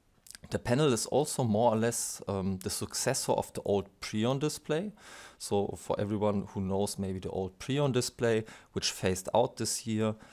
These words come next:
Um, but of course here we try to improve many points like, um, the labeling, the operation, the individualization, the angle of view and also the mounting space. So here we saw some points where we,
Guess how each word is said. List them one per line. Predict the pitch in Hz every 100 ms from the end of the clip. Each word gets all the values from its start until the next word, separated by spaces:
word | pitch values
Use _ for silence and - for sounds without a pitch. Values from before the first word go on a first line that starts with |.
| - - - - _ -
Um, | 104 95 92 95 - -
but | 113 -
of | 110 -
course | - 113 120
here | - 110 117
we | 107 101
try | - 101 104
to | -
improve | 104 98 - 156 165 -
many | 127 123
points | 117 - 120 123 113 - 104
like, | 92 98 - - -
um, | 101 95 95 95
the | -
labeling, | 101 113 113 113 107 104 104
the |
operation, | - - 101 92 98 - 101 98 92
the | -
individualization, | 117 123 110 104 101 98 87 87 92 92 - 95 - - -
the | - -
angle | 98 107 90
of |
view | - - 98
and | 90
also | - 92 -
the | -
mounting | 92 92 127 120
space. | 101 - 95 101 - - - -
So | - 92
here | 92 101
we | 92 95 90 -
saw | - - 104 104
some | - 92 90 90 -
points | - 98 107 107 - - - -
where | 87 90 90
we, | 95 92 90 87